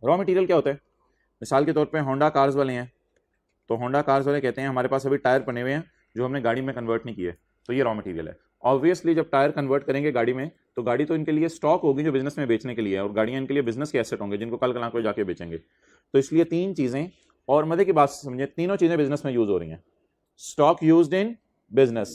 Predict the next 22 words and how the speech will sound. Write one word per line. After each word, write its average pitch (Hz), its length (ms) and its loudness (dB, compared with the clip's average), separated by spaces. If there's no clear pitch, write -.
consumable 160 500 2
stores 160 240 6
used 160 240 4
in, 214 140 0
raw 139 280 4
material 165 420 4
used 147 120 0
in, 214 180 -2
when 165 200 0
it 185 40 4
is 226 220 4
for 220 120 2
business, 185 360 2
obviously 180 680 4
it 151 60 -4
does 156 120 6
not 190 140 0
fall 156 220 4
under 151 100 0
the 147 80 2
picture 139 300 2
of 151 420 8